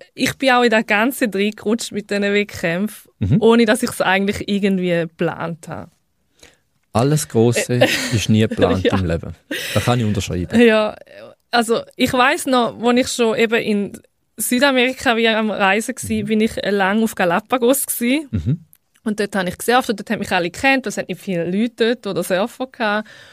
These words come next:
Speaker 1: Und die haben dort noch einen Wettkampf gehabt auf Galapagos und sie haben gesagt, „Tritt doch für unsere Insel an.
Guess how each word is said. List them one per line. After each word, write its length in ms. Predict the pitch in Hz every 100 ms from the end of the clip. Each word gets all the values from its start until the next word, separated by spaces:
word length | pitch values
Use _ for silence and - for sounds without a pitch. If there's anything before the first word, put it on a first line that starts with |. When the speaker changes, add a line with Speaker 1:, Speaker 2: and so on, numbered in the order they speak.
| - _
Speaker 1:
Und 200 | 214 214
die 80 | 233
haben 120 | 214
dort 160 | 208 -
noch 80 | 196
einen 240 | 175 175
Wettkampf 580 | 190 233 - 262 240 -
gehabt 240 | 214 208
auf 120 | 208 -
Galapagos 560 | 196 185 185 180 180
und 100 | 180
sie 80 | -
haben 60 | 175
gesagt, 340 | - 180 180
„Tritt 320 | 180 185 -
doch 100 | 220
für 160 | - 208
unsere 320 | 196 202 196
Insel 400 | - 196 220 196
an. 380 | 170 151 156 151